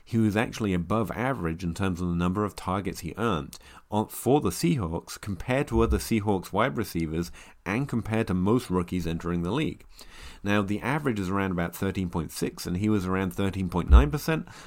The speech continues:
so let's not exaggerate it too far, but Tyler Lockett has done very well in the N F L. That horrific knee injury he suffered in the first year made some people forget about him, and I'm worried that some of that stigma is still rubbing off on him,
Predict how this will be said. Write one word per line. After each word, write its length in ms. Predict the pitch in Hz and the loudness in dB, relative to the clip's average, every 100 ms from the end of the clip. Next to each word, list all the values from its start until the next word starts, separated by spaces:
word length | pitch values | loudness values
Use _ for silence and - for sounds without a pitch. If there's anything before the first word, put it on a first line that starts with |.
| - | -12
so 160 | - 104 | -2 0
let's 240 | 113 110 | 0 2
not 120 | 104 | 2
exaggerate 580 | 101 95 98 90 92 80 | 2 2 0 2 2 2
it 120 | 69 | -2
too 180 | - 131 | 0 0
far, 360 | - - 82 - - | 0 -2 -2 -4 -6
but 140 | 123 | -4
Tyler 240 | 139 160 156 | -2 -2 0
Lockett 260 | 147 - | -2 -2
has 120 | 104 | -6
done 200 | 95 104 | -2 -2
very 260 | 90 120 113 | -2 0 0
well 200 | 104 120 | 2 0
in 140 | 90 | -2
the 100 | 78 | -2
N 100 | 76 | -6
F 160 | 76 - | -8 -10
L. 220 | - - - - - - | -12 -12 -16 -18 -12 -2
That 180 | 95 92 | 0 0
horrific 440 | 101 143 113 - | 2 2 2 -2
knee 320 | 95 101 123 | 0 0 0
injury 340 | 135 143 160 107 | -2 -2 -4 -4
he 60 | |
suffered 380 | 113 104 - 120 | -4 -4 -4 -4
in 140 | 139 | -2
the 80 | 135 | -2
first 420 | - 131 135 - | -2 -2 -2 -4
year 260 | 135 135 131 - - - _ _ _ _ _ - - | -2 -2 -2 -6 -20 -20 _ _ _ _ _ -20 -6
made 300 | 120 127 123 | 2 4 4
some 200 | - 131 | 2 0
people 260 | 139 117 107 | 0 -2 -4
forget 360 | 92 87 95 | -4 -2 0
about 260 | 107 120 135 | 0 0 0
him, 160 | 135 107 | -2 -2
and 80 | 98 | 0
I'm 160 | 101 | 2
worried 300 | 135 139 110 | 4 4 2
that 160 | 101 - | -4 -4
some 180 | 113 113 | -2 0
of 60 | |
that 180 | 98 82 | 0 -2
stigma 400 | - 110 - 85 | 0 0 0 -4
is 120 | 85 | -4
still 200 | - 95 | -2 0
rubbing 400 | 85 82 82 87 | 0 -2 -2 0
off 220 | 117 - | 0 0
on 100 | 76 | -6
him, 160 | 60 | -12